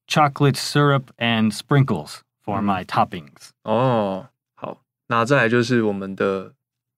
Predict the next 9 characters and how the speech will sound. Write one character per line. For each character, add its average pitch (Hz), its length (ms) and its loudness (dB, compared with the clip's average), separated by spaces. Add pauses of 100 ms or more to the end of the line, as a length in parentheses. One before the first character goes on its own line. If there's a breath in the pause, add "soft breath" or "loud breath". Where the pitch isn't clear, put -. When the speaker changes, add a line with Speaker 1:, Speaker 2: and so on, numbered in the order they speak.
(480)
Speaker 2:
也 117 160 0
蛮 113 180 0
常 131 180 0
见 131 220 2
的 - 100 -4
哦， - 80 -10 (140)
冰 143 240 4
棒。 - 320 -2 (360)
Speaker 1:
嗯， 95 180 -12